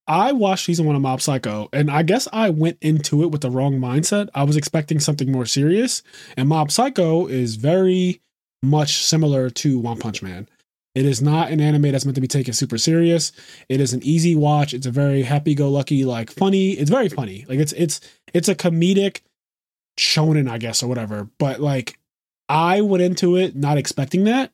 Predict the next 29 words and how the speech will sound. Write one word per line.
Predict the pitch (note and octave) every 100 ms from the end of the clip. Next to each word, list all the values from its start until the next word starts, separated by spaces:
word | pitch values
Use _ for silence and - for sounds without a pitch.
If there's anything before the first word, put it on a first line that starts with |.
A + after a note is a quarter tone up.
| _ - - - - -
and | D#3 E3
it |
was | E3+ C#3+
hyped | - G3 G#3
up | E3+ E3+
to | D#3
me | D3+
a | A#2+
lot | C#3+ C#3+
before | C3+ C3
I | A#2
ever | D3
watched | C#3+ C3 A#2+ -
it. | -
So | D3
when | E3+
I |
watched | G#3+ G3 F#3+
it, | G#3
I | C#3+
d-, | C3+
honestly | C3 F#3 G3
did | D#3+
not | D#3 C#3+
enjoy | C3+ A#2
it. | G2+ - - - - -
I |
really | D#3 F3+
didn't. | E3+ E3+ F3